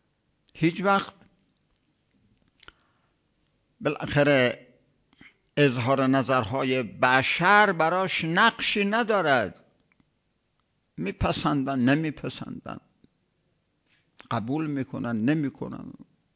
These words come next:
بشر کاره این نیست که. اون چی که برای اون مسئله هست فقط رضای خداست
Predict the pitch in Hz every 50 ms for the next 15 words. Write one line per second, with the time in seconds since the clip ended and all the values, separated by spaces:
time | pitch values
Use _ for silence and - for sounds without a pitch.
0 | _ _ - - 151 - - - 175 - - - - - - 302 277 233 208 147
1 | 90 - - - - - - _ _ _ _ _ _ _ _ _ _ _ _ _
2 | _ _ _ _ _ _ _ _ _ _ _ _ _ _ _ _ _ _ _ _
3 | _ _ _ _ _ _ _ _ _ _ - 139 143 - 131 110 127 117 107 117
4 | 117 117 - - 143 127 120 110 - 117 - - - - 110 113 107 110 113 131
5 | 117 - - - - 117 - 127 120 - _ _ _ _ - 120 107 82 110 117
6 | 104 110 107 98 - - 110 98 135 151 170 185 - - -